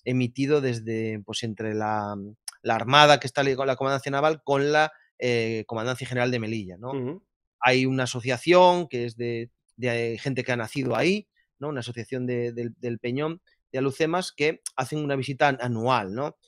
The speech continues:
Speaker 1: Más tiene construcciones muy chulas que, que son del siglo dieciséis, diecisiete y dieciocho, ¿no? Más bien, sí, diecisiete y dieciocho, a-, aparte de esas, todas las reformas que al final es lo que tiene una, un pueblo habitado, ¿no? Todas esas ampliaciones y los,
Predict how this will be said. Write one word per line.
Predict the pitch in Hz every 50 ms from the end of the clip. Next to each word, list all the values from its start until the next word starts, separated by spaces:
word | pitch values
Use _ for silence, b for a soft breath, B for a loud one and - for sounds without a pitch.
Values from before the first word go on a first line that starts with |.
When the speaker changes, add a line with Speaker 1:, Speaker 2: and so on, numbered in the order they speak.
| _ _ -
Speaker 1:
Más | 117 120 -
tiene | 156 147 147
construcciones | 131 143 - - 139 120 151 143 143 135
muy | 139 139 135
chulas | 127 - 147 143 147 143 -
que, | - 120 120 -
que | - 120
son | 110 - 131 127 123
del | 120 117
siglo | - 131 123 127
dieciséis, | 120 113 - 110 - - 131 131 127 127 127 123 113
diecisiete | 113 117 104 - 113 - - - - - 147 139 127 135
y | 127
dieciocho, | 120 120 117 - 127 147 170 170 - - 156 139
¿no? | 147 147
Más | 131 117 113 107
bien, | 123 120 117
sí, | - - 117
diecisiete | 104 104 - 120 117 117 - 127
y |
dieciocho, | 113 104 127 139 135 131 - 175 - _ B B B B B B _ - - _ _ -
a-, | - 110 95 92 90 78
aparte | 104 104 104 120 110 -
de | 135 131
esas, | 123 131 - - -
todas | - 135 131 123
las | 127 120
reformas | 120 123 120 - 131 135 147 143 -
que | -
al | 123
final | - 120 117 120 127 123 - _ b b b b
es | - 131
lo | 135
que | 127 131
tiene | 120 123 123 131 135
una, | 135 - 135 135 131 131 127 123 120 -
un | 135 127 123 117
pueblo | 123 131 123 123 143
habitado, | 135 120 107 92 - 143 139 127 107 95 90
¿no? | 95 113 135 143 139 b b b b
Todas | - 123 123 120 123
esas | 120 - - -
ampliaciones | 120 113 - 120 117 107 - 131 131 143 156 147 - - _ _ - - -
y | - 139 131
los, | 127 120 101